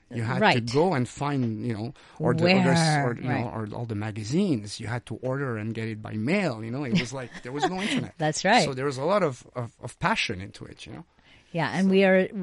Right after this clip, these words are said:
Speaker 2: and this is where we see the growth of, uh, when I think about our,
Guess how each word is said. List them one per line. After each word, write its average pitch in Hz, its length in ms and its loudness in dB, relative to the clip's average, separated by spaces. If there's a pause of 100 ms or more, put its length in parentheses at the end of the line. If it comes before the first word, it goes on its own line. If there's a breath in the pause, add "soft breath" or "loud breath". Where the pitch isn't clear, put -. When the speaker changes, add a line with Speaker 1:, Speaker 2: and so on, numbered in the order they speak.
(300)
Speaker 2:
and 180 320 0
this 208 220 -2
is 196 140 -4
where 165 260 4
we 160 220 0
see 175 300 -2
the 143 120 0
growth 143 720 0
of, 160 420 -2
uh, 151 120 0
when 165 120 0
I 156 120 0
think 180 260 -4
about 160 300 2
our, 147 280 2